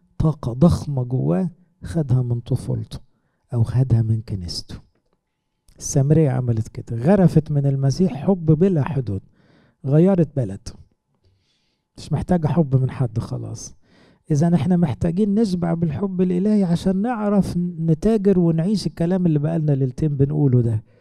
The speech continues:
إزاي ننسى نفسنا، وإزاي نفكر في غيرنا، وإزاي نمشي معاه مشوار واتنين وتلاتة، وإزاي نعمل أكتر من التوقع.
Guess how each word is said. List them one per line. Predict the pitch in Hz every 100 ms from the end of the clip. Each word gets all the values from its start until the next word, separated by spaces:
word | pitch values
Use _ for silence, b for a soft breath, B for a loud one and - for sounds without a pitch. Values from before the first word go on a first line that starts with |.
| b b -
إزاي | 143 175 185
ننسى | 160 160 170 143 139
نفسنا، | 139 117 - 143 139 139
وإزاي | 135 147 156
نفكر | 143 156 - 147
في | 127 151
غيرنا، | 139 131 143 143
وإزاي | 147 170 196
نمشي | 202 - 170
معاه | 165 170
مشوار | 170 - 170 170
واتنين | 165 151 175 165
وتلاتة، | 165 156 156 160 156 156
وإزاي | 160 156 202
نعمل | 202 196 185 180
أكتر | 190 - 180 165
من | 170
التوقع. | 165 175 175 - - -